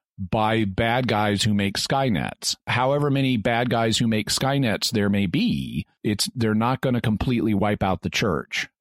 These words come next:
And therefore, this scenario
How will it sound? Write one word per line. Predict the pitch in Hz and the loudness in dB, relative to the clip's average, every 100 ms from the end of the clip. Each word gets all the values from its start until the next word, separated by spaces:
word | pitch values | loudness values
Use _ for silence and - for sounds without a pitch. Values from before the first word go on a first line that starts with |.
| - | -4
And | 90 92 90 90 87 85 | 0 2 2 2 0 0
therefore, | 98 95 - 98 92 92 90 - - _ _ | 0 0 -2 -2 0 2 0 -2 -12 _ _
this | - 101 113 127 | -10 -4 -2 0
scenario | - - 107 135 165 131 104 98 92 92 | 0 0 0 0 0 0 2 2 2 0